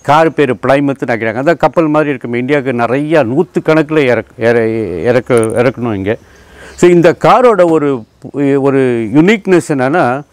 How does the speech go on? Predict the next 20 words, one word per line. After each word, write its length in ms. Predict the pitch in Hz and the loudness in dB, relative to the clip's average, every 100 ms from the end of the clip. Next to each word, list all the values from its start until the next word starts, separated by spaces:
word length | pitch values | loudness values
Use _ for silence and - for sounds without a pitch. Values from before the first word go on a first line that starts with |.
| _ _ - _ _ _ - _ _ 131 | _ _ -20 _ _ _ -20 _ _ -2
காந்திஜி 600 | 131 151 185 208 175 185 | 2 2 2 0 2 2
முதல் 320 | 151 147 175 185 | 4 4 2 2
தடவை 320 | 170 175 156 | 2 2 2
காந்தி 300 | 135 151 160 | 0 0 -4
கிராமத்துக்கு 460 | 156 147 131 - | -4 -4 -6 -4
வரும்போது, 480 | 131 143 139 120 107 - _ _ _ _ _ - | -2 -2 -4 -6 -8 -10 _ _ _ _ _ 0
சவுத்லேயும் 460 | 160 175 165 170 | 2 2 2 2
ஒரு 240 | 151 143 117 | 4 0 0
கிராமம் 400 | 120 135 143 135 | 0 0 0 -4
இருக்கணும், 360 | 123 117 95 95 | -6 -6 -6 -2
அகமதாபாத்தில் 640 | 131 139 139 127 123 107 | -2 0 0 2 -2 -2
இருக்கிற 300 | 113 110 117 | -10 -6 -6
மாதிரி 320 | 117 117 110 | -4 -6 -2
காந்தி 280 | 127 131 120 | -2 -2 -4
கிராம், 260 | 117 101 98 _ - - _ - | -6 -8 -10 _ -20 -20 _ -2
அஹ், 140 | 110 | 0
அதை 180 | 110 113 | 2 0
அமைக்க 440 | 120 160 175 151 | 0 0 2 0
வந்தப்போ, 560 | 127 120 - 160 113 131 135 - 107 | 0 -2 -2 -4 -2 -6 -16 -20 -4
திண்டுக்கல் 500 | 95 170 196 165 165 | -2 2 0 2 0